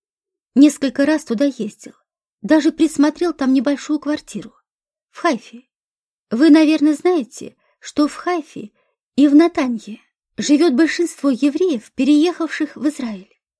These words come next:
И не только евреев. Там полно азербайджанцев, лезгинов, курдов, которые уезжают туда как родственники евреев».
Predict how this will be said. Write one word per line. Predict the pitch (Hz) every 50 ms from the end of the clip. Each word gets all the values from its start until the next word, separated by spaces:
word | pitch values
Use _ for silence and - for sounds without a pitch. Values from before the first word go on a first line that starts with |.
| _ _ _ _ _ _ _
И | - 285
не | 311 381 415
только | 415 - 269 214 214 -
евреев. | 226 233 277 269 - 180 185 - _ _ _ _ _ _ _ _ _
Там | - 302 320 294
полно | 302 349 370 370 330 269 214 - -
азербайджанцев, | - 285 247 - 285 233 - - 220 - - 247 294 294 285 - - 247 240 _ _ _ _ _ _
лезгинов, | - 269 339 311 247 214 208 269 320 302 285 220 -
курдов, | _ - 254 277 302 285 - 247 - _ _ _ _ _ _
которые | _ - 277 - - 330 320 311 -
уезжают | - 277 302 320 302 - - 392 381 302 -
туда | - 233 214 247
как | 240 - 294 285
родственники | - 349 349 277 - - - 233 226 214 - 247
евреев». | 254 285 285 - 233 208 196 202